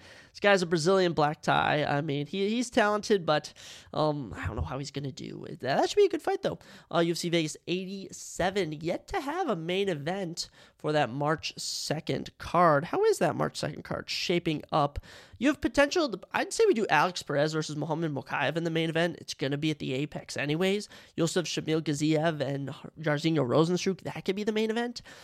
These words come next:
I think, um, M M A Theory on Instagram, a great page, proposed that the Apex be more for fights we saw between Nasruddin and Roman Dolidze, between s-, kind of these up-and-coming fighters. And I really agree with that statement. I think that's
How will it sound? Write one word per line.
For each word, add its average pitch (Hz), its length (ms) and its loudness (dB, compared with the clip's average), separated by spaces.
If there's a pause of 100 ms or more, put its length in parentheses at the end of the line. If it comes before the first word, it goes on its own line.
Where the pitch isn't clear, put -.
(180)
I 247 60 4
think, 277 240 0
um, 220 320 4
M 220 140 0
M 233 100 6
A 185 100 6
Theory 180 340 6
on 151 120 2
Instagram, 147 480 -4
a 147 40 -4
great - 280 -4
page, 147 340 -2
proposed 180 680 2
that 143 520 0
the 151 320 0
Apex 185 320 2
be 170 140 -2
more 156 260 0
for 151 300 -4
fights 160 260 -2
we 160 80 -6
saw 151 280 2
between 156 340 -4
Nasruddin 147 380 0
and 151 120 -4
Roman 147 220 -2
Dolidze, 156 540 0 (240)
between 165 240 -4
s-, - 160 -14
kind 175 260 -2
of 170 80 -2
these 147 220 -6
up-and-coming 160 680 -2
fighters. 185 460 0 (240)
And - 100 -2
I - 40 2
really 311 400 0
agree 170 360 0
with 143 220 -4
that 135 240 -6
statement. - 420 -4
I - 80 -8
think 156 240 -6
that's 143 460 -6